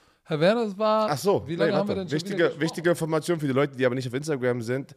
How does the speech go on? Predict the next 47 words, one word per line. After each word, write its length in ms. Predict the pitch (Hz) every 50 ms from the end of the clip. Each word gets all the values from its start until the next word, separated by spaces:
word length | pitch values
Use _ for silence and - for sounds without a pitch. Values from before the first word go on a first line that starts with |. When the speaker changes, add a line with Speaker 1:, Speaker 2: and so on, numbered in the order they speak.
| _ - - - _ - _ _ _
Speaker 2:
Am 220 | 98 107 110 107
Donnerstag 480 | 95 117 127 147 147 - - 143 123 104
wird 160 | 120 123 -
auch 100 | 123 117
unsere 460 | 104 113 120 120 110 107 104 107 110
Website 640 | 104 98 95 95 110 127 131 - - - 113 104 95 90
w 160 | 104 107 101
w 140 | 117 113 101
w 220 | 117 131 139 151
punkt 380 | - _ - 135 139 151 151 -
football 520 | - - 131 123 - _ - 135 135 127
bromance 640 | 113 92 87 110 113 120 123 131 135 135 139 -
punkt 360 | - - - 123 117 113 - _
com 300 | - - 127 131 139 127
live 340 | 110 110 113 131 131 -
gehen. 200 | - 135 120 104
Da 200 | 82 107 113 123 127
kann 320 | - _ _ - 110 104
man 100 | 104 113
das 160 | 107 107 95 95
Merch 380 | 95 98 104 113 123 120 120
Speaker 1:
Boah. 560 | 123 123 120 123 120 117 113 110 107 101 101 -
Speaker 2:
sozusagen, 440 | - 127 - - - 123 120 113 101
haben 100 | 123 143
wir 80 | 165 170
vergessen. 500 | - 214 175 190 185 - - 107 85 - _ _ - - - - _ _
Da 120 | - 123
Speaker 1:
Haben 100 | 123 113
Speaker 2:
wird, 140 | 120 147 139
Speaker 1:
wir 60 | 147 -
vergessen. 520 | - 190 175 165 165 135 110 - - 113 135
Speaker 2:
Genau, 280 | 127 147 170 139 107
da 140 | 104 110 110
wird 80 | 123 113
die, 100 | 123 123 -
das, 240 | - 120 117 - - 156
natürlich 360 | 127 117 - - 139 127 117 -
über 160 | 139 143 143
diesen 220 | 131 135 123 123 117
Shop 320 | - - 131 123 - -
kann 140 | - - 117 107
man 100 | 104 98
sich 160 | 101 98 -
das 340 | - 104 92 - - - - - _ _ _ _ _ _
dann 480 | - 92 95 92 90 104 104 95 90
gönnen. 460 | 87 110 110 113 107 95 80 73 85 104
Also, 420 | - - 143 170 185 143 123 104